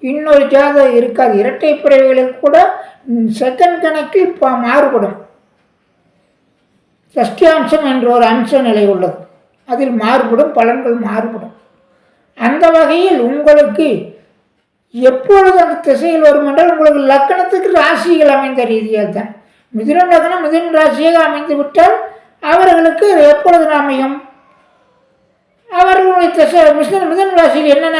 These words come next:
ரா-, நட்சத்திரங்கள் இருக்கிறது? என்னென்ன திசைகளுக்கு அடிப்படையே நட்சத்திரங்கள் தானே. நாம் பிறக்கும்போது எந்த ஜென்ம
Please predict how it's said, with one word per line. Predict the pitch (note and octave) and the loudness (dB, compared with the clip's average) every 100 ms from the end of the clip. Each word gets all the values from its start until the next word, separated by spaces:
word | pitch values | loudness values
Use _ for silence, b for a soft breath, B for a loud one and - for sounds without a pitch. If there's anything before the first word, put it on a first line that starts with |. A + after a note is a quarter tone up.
| D4 | 2
ரா-, | D4 C#4+ C#4+ | 2 0 -4
நட்சத்திரங்கள் | - E4 D#4+ D4+ C4+ | -6 -2 0 0 0
இருக்கிறது? | C4 A#3+ B3 C4 C4+ B B B3+ | -4 -2 -2 -2 -4 B B -4
என்னென்ன | D4 D#4+ E4 | 0 0 0
திசைகளுக்கு | A3+ F4+ F4+ F4 D4+ | -2 0 0 4 2
அடிப்படையே | D4+ D4+ E4+ E4+ | 2 0 0 0
நட்சத்திரங்கள் | C4 - E4 D4+ D4+ C#4 | -4 -4 0 0 0 -2
தானே. | D4 C#4 G#3+ G#3 b b b B3 | -4 -4 -8 -12 b b b -4
நாம் | A3+ A3 | -2 2
பிறக்கும்போது | D4 D5 D#4 D#4 D#4 | 2 0 0 2 4
எந்த | C4+ D#4 D#4 | 2 0 0
ஜென்ம | C4+ D4+ | -2 -2